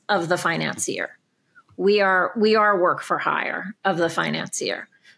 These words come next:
Sometimes, um, we could be in a position that we're raising money on our own, or we're putting it on our credit cards, or we're mortgaging,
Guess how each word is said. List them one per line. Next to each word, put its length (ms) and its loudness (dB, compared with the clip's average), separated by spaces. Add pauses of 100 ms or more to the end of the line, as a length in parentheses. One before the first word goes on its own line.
(120)
Sometimes, 1000 0 (340)
um, 440 0
we 240 0
could 140 0
be 120 4
in 80 4
a 40 -2
position 480 0
that 140 0
we're 140 2
raising 420 2
money 500 0 (100)
on 160 4
our 200 4
own, 500 4
or 180 4
we're 120 2
putting 260 0
it 80 2
on 140 2
our 100 0
credit 320 -2
cards, 460 0
or 400 4
we're 560 2
mortgaging, 760 0